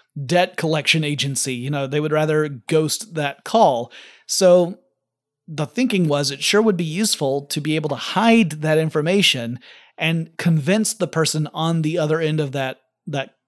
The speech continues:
line to actually pick up the phone. So the best way to do that is to hide who you are.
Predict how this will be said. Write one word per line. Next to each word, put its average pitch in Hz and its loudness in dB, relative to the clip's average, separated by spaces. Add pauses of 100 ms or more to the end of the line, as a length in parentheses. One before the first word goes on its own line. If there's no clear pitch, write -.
line 156 0 (260)
to - 0
actually 165 0
pick 147 -6
up 139 -4
the 143 -8
phone. 143 -2 (320)
So - -8
the 135 -8
best 147 -2
way 156 0
to 139 -4
do 208 -6
that 156 2
is 147 -8
to 127 -8
hide 139 -6
who 160 -6
you 156 -2
are. 151 -10